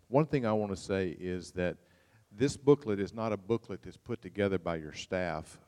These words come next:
for you to respond to. This booklet is put together as a result of how God has moved among our church family and created partnerships and friendships and bonds that will last through eternity.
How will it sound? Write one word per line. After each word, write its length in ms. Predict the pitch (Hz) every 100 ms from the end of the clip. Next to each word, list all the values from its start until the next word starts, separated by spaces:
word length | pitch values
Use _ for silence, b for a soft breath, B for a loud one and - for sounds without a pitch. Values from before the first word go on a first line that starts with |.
| -
for 140 | 98
you 180 | 90 98
to 80 | 87
respond 560 | 82 - 95 87 85
to. 240 | - 76 78 87 b b b b b b
This 260 | 95 120 123
booklet 580 | - 113 113 - 87 85 - B B B B -
is 160 | 98
put 240 | - 131 -
together 540 | 101 101 107 98 85 -
as 180 | 98
a 40 | 87
result 400 | 90 87 95 -
of 100 | 85
how 180 | 90 87
God 360 | - 95 101
has 200 | 87 80 92
moved 540 | 95 101 92 87 - b b b b
among 640 | 95 95 95 101 104 101 101 b b b -
our 160 | 87
church 460 | 87 - 104 - -
family 580 | - 101 95 82 73 71 _ _ _ b b -
and 180 | 95
created 480 | - 135 131 110 -
partnerships 840 | - - 113 104 90 - 101 -
and 140 | 87 85
friendships 680 | - 117 113 - 92 -
and 220 | 98 95 90
bonds 440 | 98 110 110 92
that 180 | - 78
will 160 | 95 95
last 380 | 98 98 98
through 140 | - 92
eternity. 640 | 85 - 95 92 - -